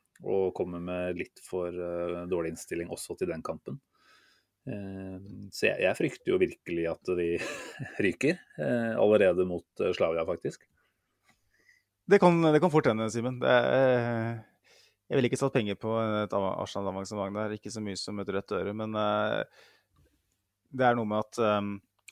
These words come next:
Speaker 2: hadde vi vært i, si vi hadde vært i Champions League da, en, eh, fått, fått en trekning der og, og trekt et type lag som Slavia Praha, så hadde vi jo tenkt at Arsenal, eh, selv den Arsenal-utgaven her,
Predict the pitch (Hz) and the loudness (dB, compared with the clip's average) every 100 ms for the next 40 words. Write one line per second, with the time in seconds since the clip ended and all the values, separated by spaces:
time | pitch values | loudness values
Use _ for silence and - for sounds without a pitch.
0 | - 127 127 113 120 139 127 123 135 120 | -2 4 6 4 2 0 0 0 2 4
1 | 113 - 110 113 104 104 110 113 101 _ | 2 0 -2 -2 -2 -2 0 0 -8 _
2 | - 107 107 104 101 98 101 - 101 _ | -4 -4 -2 0 2 0 -2 -6 -12 _
3 | - 113 107 101 95 104 101 101 107 104 | -14 -10 -4 -4 -2 -4 2 4 2 0
4 | - 104 98 - 101 98 98 90 - 101 | -4 -4 -6 -6 -8 -6 -2 -2 -4 -2
5 | 90 98 95 101 - 101 87 90 92 95 | -2 0 0 -2 -4 -8 -8 -10 -8 -10
6 | 90 _ _ _ _ _ _ _ _ 226 | -12 _ _ _ _ _ _ _ _ _
7 | 113 - - _ 104 - 107 104 104 104 | -12 -12 -20 _ -4 -4 -4 -2 -2 -2
8 | 101 101 101 101 101 101 - 101 104 104 | -2 -2 -4 -6 -8 -6 -2 -2 0 -2
9 | 95 104 101 104 101 98 | -2 -8 -4 -4 -2 -4